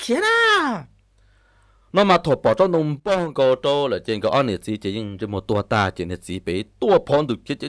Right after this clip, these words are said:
chỉ bé thổ tròn tông, từ đó ba tàn thọ,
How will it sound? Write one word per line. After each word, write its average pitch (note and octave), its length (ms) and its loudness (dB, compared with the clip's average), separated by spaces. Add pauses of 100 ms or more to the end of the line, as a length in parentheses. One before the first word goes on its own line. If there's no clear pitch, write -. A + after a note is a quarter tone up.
(160)
chỉ G#3+ 80 4 (720)
bé B2 140 2
thổ E2+ 100 -6
tròn B2 220 -4
tông, G2 160 -4 (280)
từ B2+ 100 0
đó F#2+ 160 0 (180)
ba F3+ 120 6 (120)
tàn G2 180 0
thọ, F2 180 -2